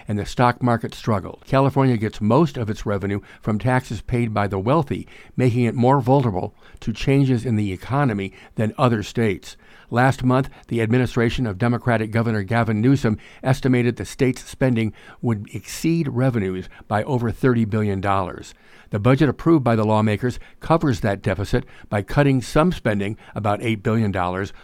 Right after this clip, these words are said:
while delaying other spending and shifting some expenses to other funds. The plan would borrow over six billion dollars and would set aside over thirty-seven billion dollars in reserves,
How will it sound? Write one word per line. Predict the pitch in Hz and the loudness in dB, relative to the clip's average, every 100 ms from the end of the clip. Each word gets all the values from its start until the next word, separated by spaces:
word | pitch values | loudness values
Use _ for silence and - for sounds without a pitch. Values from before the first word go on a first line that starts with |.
| - | -10
while | - 120 | -2 0
delaying | 117 107 127 139 131 | 2 2 4 4 2
other | 156 165 | 2 2
spending | 127 - 120 113 120 | 0 -2 0 0 0
and | 113 98 | -4 -6
shifting | - 143 127 110 | -2 0 0 -2
some | - 147 160 | 0 0 0
expenses | 135 - 117 107 113 - - | -4 -4 -4 -4 -8 -10 -12
to | - 127 | -4 -2
other | - 110 98 | 0 -2 -2
funds. | - 110 90 - - - - | -2 -2 -2 -8 -16 -20 -10
The | - | -10
plan | 113 - 143 147 139 | -8 -2 0 2 2
would | 107 | 2
borrow | 117 117 110 | 2 4 2
over | 147 110 110 | 2 0 -2
six | - 160 - | 0 -2 0
billion | 143 131 120 | 2 2 2
dollars | 120 113 110 101 - - - | 2 2 0 -4 -8 -20 -10
and | 117 107 101 - | -4 -2 -4 -6
would | 120 | -4
set | - 113 | 0 0
aside | 104 135 120 117 - - | 0 2 2 0 -4 -6
over | 131 104 | -2 -2
thirty-seven | 101 113 104 - 156 165 135 | 0 -2 -2 0 4 4 4
billion | 117 107 101 | 0 0 -2
dollars | 101 98 98 98 | -2 -2 -2 -4
in | 92 | -4
reserves, | 95 92 107 101 95 - | -6 -4 -2 -2 -4 -10